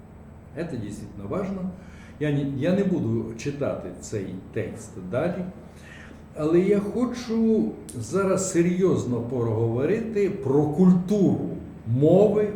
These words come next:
мовлення і полеміки. Тому що безкультур'я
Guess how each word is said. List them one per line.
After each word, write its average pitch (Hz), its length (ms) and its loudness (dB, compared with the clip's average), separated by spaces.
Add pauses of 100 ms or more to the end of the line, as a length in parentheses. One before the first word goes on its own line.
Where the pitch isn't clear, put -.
(260)
мовлення 151 720 2 (260)
і 135 180 -4 (260)
полеміки. 117 360 -2 (1900)
Тому 180 320 2
що 170 300 -2
безкультур'я 147 1300 0